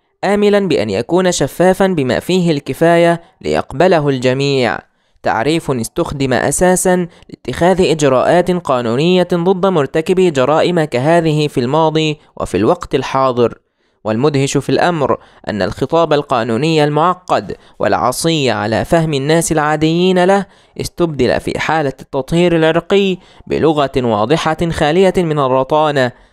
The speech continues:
ومن دون أن تؤدي هذه البساطة إلى التقليل من بشاعة الحدث أو الانتقاص من فداحة الجريمة، بل بالعكس، النتيجة هي وصف دقيق ومباشر لسياسة متوحشة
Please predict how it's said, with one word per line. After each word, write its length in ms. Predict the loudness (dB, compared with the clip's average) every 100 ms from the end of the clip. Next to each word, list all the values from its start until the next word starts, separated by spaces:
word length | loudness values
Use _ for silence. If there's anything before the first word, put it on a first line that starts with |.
| _
ومن 260 | -6 -4 0
دون 200 | 0 0
أن 220 | -2 -2
تؤدي 500 | 0 0 0 -2 0
هذه 380 | 2 0 0 0
البساطة 680 | 0 0 0 0 0 0 -2 -6 -16 -6
إلى 140 | -4
التقليل 640 | -4 -6 -6 -2 0 0
من 180 | -2 -2
بشاعة 460 | -2 2 2 0 0
الحدث 440 | -2 0 2 0 -2 -14 -8 -2
أو 120 | 0
الانتقاص 640 | -2 -2 -4 0 -2 -2
من 160 | -4 -2
فداحة 440 | -2 0 0 -2 -4
الجريمة، 600 | -2 0 0 -2 -2 -4 -6 _ _ _
بل 160 | -2 2
بالعكس، 600 | 2 2 0 -4 -8 -10 _ _ -8
النتيجة 720 | -4 -2 0 0 2 0 0 -8 _
هي 240 | -4 -2 0
وصف 420 | 0 -2 -4 -2
دقيق 580 | -2 -2 -2 -4 -2 -2
ومباشر 880 | 0 0 0 2 2 2 0 -2 -6 -14 -10
لسياسة 680 | -8 -2 0 2 2 -2 -4
متوحشة 920 | -2 -2 0 0 0 -2 0 2